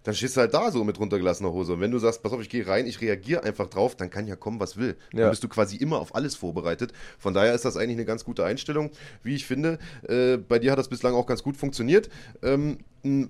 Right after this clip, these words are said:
Speaker 1: weiterer Kampf, der ganz interessant wäre im Federgewicht, wäre ein Kampf gegen Max Koga. Der kämpft auch nächste Woche Samstag in Kölle, äh, trifft auf Michailidis Antinodoros, einen, äh, Landsmann vom Kollegen Kranjotakis hier, einem Griechen. Äh, und Max Koga natürlich auch haushoher Name im Federgewicht.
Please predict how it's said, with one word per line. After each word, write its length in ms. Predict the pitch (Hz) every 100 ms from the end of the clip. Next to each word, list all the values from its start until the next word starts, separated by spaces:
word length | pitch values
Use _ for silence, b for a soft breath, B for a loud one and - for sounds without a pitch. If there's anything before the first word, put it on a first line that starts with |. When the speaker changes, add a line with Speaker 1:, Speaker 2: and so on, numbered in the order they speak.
| -
Speaker 1:
weiterer 240 | 143 185
Kampf, 260 | - 160 -
der 120 | 139
ganz 160 | 127
interessant 360 | 131 131 - 151
wäre 120 | -
im 80 | 135
Federgewicht, 420 | 120 123 117 110
wäre 80 | -
ein 60 | 95
Kampf 160 | 135
gegen 160 | 139 120
Max 160 | 95 -
Koga. 300 | 202 233 147
Der 100 | 110
kämpft 380 | 160 151 -
auch 160 | 143 -
nächste 240 | 143 -
Woche 160 | 139 123
Samstag 420 | 113 139 - 151 -
in 160 | 151
Kölle, 320 | 160 143 180 208 175 B
äh, 160 | - 131
trifft 260 | 156 -
auf 180 | 143 143
Michailidis 640 | 143 143 131 165 156 -
Antinodoros, 1300 | - 156 - 147 143 127 143 104 156 190 123 - -
einen, 680 | 117 131 135 131 131 131 123
äh, 220 | 120 117
Landsmann 480 | 107 135 - 135 127
vom 220 | 127 123
Kollegen 240 | 123 139
Kranjotakis 520 | 135 120 110 151 - -
hier, 160 | 139
einem 180 | 131 113
Griechen. 400 | 95 165 - 160 B B B B B
Äh, 200 | 127 127
und 200 | - 95
Max 240 | 82 -
Koga 260 | - 82 120
natürlich 240 | 123 117
auch 160 | 85 -
haushoher 320 | 104 110 107
Name 340 | 87 76 131
im 100 | 151
Federgewicht. 580 | - 156 160 151 156 -